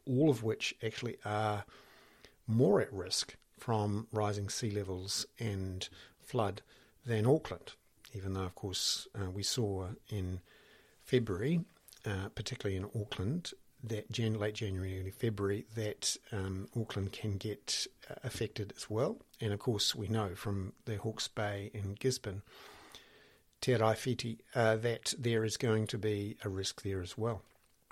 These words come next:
So the Reserve Bank paper has all the details, and I've included a lot of those in the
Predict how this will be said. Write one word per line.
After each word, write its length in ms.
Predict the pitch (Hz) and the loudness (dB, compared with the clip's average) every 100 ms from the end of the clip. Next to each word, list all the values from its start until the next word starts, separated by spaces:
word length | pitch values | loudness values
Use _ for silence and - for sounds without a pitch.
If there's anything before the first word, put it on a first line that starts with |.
| _ _ - - | _ _ -20 -4
So 140 | - | 4
the 80 | 127 | 6
Reserve 320 | 139 139 185 | 8 8 6
Bank 240 | 139 139 123 | 6 2 2
paper 300 | 113 101 113 | 0 2 0
has 220 | 104 98 | 0 -4
all 120 | - | -4
the 100 | 101 | -4
details, 460 | 101 131 151 139 123 | -2 2 4 4 4
and 80 | |
I've 100 | 113 | 4
included 400 | 113 - 156 113 | 2 2 2 4
a 100 | 104 | 2
lot 260 | 101 107 120 | 0 0 0
of 120 | 104 | 0
those 360 | - 101 95 - | 0 -2 -2 -6
in 160 | - 98 | -4 -4
the 120 | 98 | -4